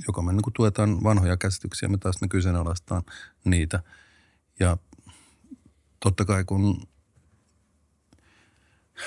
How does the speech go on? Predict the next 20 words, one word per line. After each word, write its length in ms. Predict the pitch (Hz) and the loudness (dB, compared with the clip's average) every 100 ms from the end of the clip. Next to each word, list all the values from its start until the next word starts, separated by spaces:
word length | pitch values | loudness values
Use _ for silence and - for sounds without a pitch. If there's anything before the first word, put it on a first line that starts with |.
| - - - | -12 -12 0
kaikkien 300 | 101 98 101 | 2 4 4
uskomusten 460 | 98 - 92 95 | 4 2 0 2
saranan 460 | 92 104 95 80 80 | 2 4 4 4 0
täytyy 260 | 90 82 98 | -2 -2 0
olla 100 | 87 | -2
kiinni 360 | - 101 85 80 | 0 0 2 -2
jossakin, 400 | 90 - 87 85 | -4 -4 -4 -4
että 100 | 87 | -2
kaikki 280 | 95 90 87 | -2 -2 -2
ei 60 | |
voida 160 | 85 85 | -2 -2
yhtä 240 | 87 - | -4 -4
aikaa 160 | 87 87 | -6 -6
kyseenalaistaa, 760 | 87 90 82 87 90 90 82 87 | -4 -4 -2 -4 -6 -8 -8 -4
niin 200 | 92 92 | -4 -4
tota, 380 | 95 - 90 92 - _ _ - _ _ _ _ _ _ _ _ _ _ _ _ _ - - 180 180 _ _ _ _ _ _ _ _ _ _ _ _ _ _ - | -8 -8 -6 -8 -12 _ _ -20 _ _ _ _ _ _ _ _ _ _ _ _ _ -20 -20 -20 -20 _ _ _ _ _ _ _ _ _ _ _ _ _ _ -2
me 60 | 107 | 2
voidaan 200 | 95 92 | 4 4
kyseenalaistaa 580 | 101 98 90 90 - - | 4 2 2 0 -2 -2
ainoastaan – 520 | 87 87 - 90 | 0 -2 0 -2